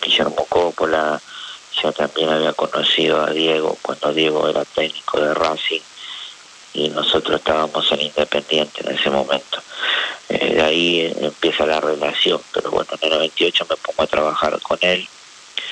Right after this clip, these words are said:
con un Diego que ya estaba retirado del fútbol, eh, y por supuesto que empiezo a conocer un poco la interna de,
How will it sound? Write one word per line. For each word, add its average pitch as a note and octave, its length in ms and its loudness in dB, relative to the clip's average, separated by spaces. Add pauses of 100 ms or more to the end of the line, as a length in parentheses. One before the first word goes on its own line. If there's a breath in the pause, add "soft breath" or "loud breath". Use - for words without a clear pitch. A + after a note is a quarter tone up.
(380 loud breath)
con D#2+ 220 -4
un D#2+ 160 -4
Diego D#2+ 420 2
que D2+ 180 0
ya D#2+ 140 2
estaba D2+ 600 0 (880 loud breath)
retirado D#2+ 580 2
del E2 160 0
fútbol, A2 720 0 (280)
eh, D#2 420 -4 (560)
y E2 120 -2
por - 240 -2
supuesto D#2 440 0
que - 140 -2
empiezo D#2 400 0
a D2 80 0
conocer D2 520 0 (600 loud breath)
un - 160 -8
poco C#2+ 640 -2 (640)
la D2+ 120 2
interna C#2+ 600 0
de, B1+ 260 -2